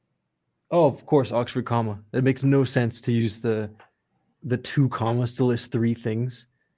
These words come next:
It, it should be an Oxford comma, so then you can delete the comma if you want to categorize those two things with a subtle nuance of the final two being its own kind of category. But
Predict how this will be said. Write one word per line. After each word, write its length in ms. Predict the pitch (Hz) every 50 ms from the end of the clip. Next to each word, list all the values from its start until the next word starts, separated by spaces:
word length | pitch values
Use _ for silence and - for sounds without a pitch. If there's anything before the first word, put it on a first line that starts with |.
| _ _ _ _ _ _ _ _ _ _ _ _ _ _ _ _ -
It, 140 | 151 147 120
it 120 | 147 143
should 180 | - - 175 156
be 100 | 165 156
an 60 | 143
Oxford 340 | 143 156 160 - - 131 -
comma, 360 | - - 156 143 135 123 117
so 100 | - 131
then 140 | 131 127 131
you 80 | 131 123
can 140 | - 135
delete 280 | 123 123 120 131 143 139
the 60 | 135 123
comma 360 | - - 120 120 120 120 -
if 200 | - 135 131 - 135
you 60 | 120
want 220 | 127 127 120 101
to 60 | -
categorize 500 | - - 127 123 123 120 120 117 113 113
those 160 | - 120 104 -
two 180 | - - 123 120
things 260 | - 127 123 117 117
with 120 | 113 104 107
a 40 |
subtle 280 | 107 - 131 123 120 117
nuance 720 | 117 117 123 127 135 131 113 87 82 87 120 - - - _ _ _ _ _ -
of 120 | - 120
the 80 | 113 120
final 340 | - - 131 123 120 110 107
two 260 | - - 131 123 120
being 240 | 110 120 113 107 90
its 160 | 82 - -
own 200 | - 131 147 170 165
kind 160 | - 190 190
of 80 | 190 190
category. 560 | - 196 196 196 190 180 190 190 190 196 190 196 _ _ _ _ _ _ _ _ _ -
But 240 | 139 131 - - -